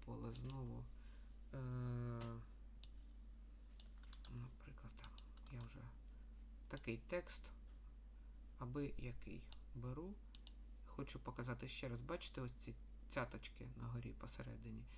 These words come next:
Я на них наводжу курсор, натискаю ліву клавішу миші і тоді тягну. І тоді, тоді воно, бачите, нижче перетягується.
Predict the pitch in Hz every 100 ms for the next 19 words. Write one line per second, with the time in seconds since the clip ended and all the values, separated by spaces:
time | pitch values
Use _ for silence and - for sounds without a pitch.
0 | - - 139 147 139 131 139 131 131 131
1 | - 127 - 170 196 220 - 127 123 135
2 | - 143 131 131 127 123 - 127 123 -
3 | 131 147 196 - 170 135 139 131 143 -
4 | - - 131 123 123 117 - - - -
5 | - - - 120 131 175 175 - - 139
6 | 139 175 147 131 120 160 - 143 123 123
7 | 131 143 170 - 127 - 131 123 117 110
8 | 117 123 - -